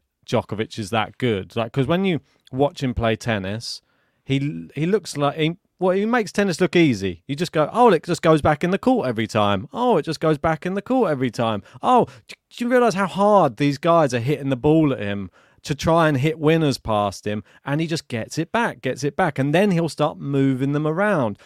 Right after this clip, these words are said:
He doesn't necessarily need to hit winners. He'll just move you to the left, move you to the right, drop shot, and he'll get everything back that you throw at him.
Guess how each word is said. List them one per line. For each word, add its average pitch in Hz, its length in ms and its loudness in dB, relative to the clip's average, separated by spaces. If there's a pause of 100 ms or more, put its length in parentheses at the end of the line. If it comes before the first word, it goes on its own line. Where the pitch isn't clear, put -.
He 226 120 -4
doesn't 226 260 0
necessarily 180 580 -2
need 214 300 -2
to 175 140 -2
hit 123 200 -2
winners. 113 360 0 (140)
He'll 262 120 -2
just 226 200 -6
move 147 420 4
you 160 80 -6 (140)
to 202 120 -6
the 226 120 -6
left, 254 300 -2 (160)
move 139 340 4
you 160 80 -2
to 175 120 -4
the 196 140 -4
right, 233 280 -2 (140)
drop 233 360 0
shot, - 280 0 (140)
and 175 100 -2
he'll 226 160 4
get 202 240 -2 (140)
everything 196 720 0
back 175 320 4
that 135 140 -2
you 147 240 0
throw 147 380 4
at 135 120 -2
him. 113 380 0